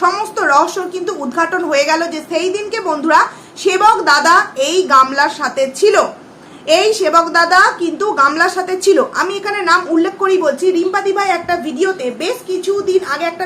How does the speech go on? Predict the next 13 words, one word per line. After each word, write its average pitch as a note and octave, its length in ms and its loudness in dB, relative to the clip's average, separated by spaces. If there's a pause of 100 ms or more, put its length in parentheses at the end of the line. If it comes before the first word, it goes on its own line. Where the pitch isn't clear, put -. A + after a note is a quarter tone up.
ভিডিওতে E4 300 -6 (140)
বললো C#4 280 -4
না C#5 60 4 (520)
যে, D4+ 120 4 (240)
উম, C4 440 -6 (120)
তোমার C#4+ 260 2 (280)
গামলার G4 400 4
সাথে F#4+ 260 -6
ফোকলার F4+ 380 0
নাকি F#4 140 -4 (100)
কোনো D#4+ 180 -4
রকম F4+ 260 -6
কোনো F4 140 -4